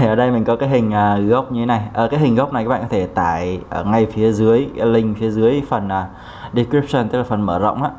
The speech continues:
ở trong dưới cái video này ha. Thì, à, ở cái này là hình gốc, hình do mình chụp, cho nên là nếu các bạn có sử dụng lại, vui lòng để credit tên mình hoặc là,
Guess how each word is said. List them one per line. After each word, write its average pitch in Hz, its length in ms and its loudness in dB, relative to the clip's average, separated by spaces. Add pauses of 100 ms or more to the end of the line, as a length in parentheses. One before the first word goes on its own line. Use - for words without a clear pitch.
ở - 60 -12
trong 104 360 -4
dưới 110 220 2
cái 120 140 -2
video 113 260 4
này 104 140 0
ha. 120 180 -2 (520)
Thì, 120 180 4
à, 117 80 2
ở 104 340 -2
cái 160 480 0 (340)
này 123 140 2
là 110 80 2
hình 107 200 0
gốc, 139 260 0
hình 110 300 0
do 117 140 2
mình 113 220 -2
chụp, 107 240 -2
cho 117 100 0
nên 113 200 0
là 95 460 2
nếu 120 160 2
các 147 100 2
bạn 92 180 0
có 123 80 -4
sử 104 160 -4
dụng 95 200 -2
lại, 98 200 0
vui 110 140 0
lòng 107 180 0
để 90 220 -2
credit 107 360 0
tên 120 200 2
mình 110 220 2
hoặc 98 260 -4
là, 92 560 0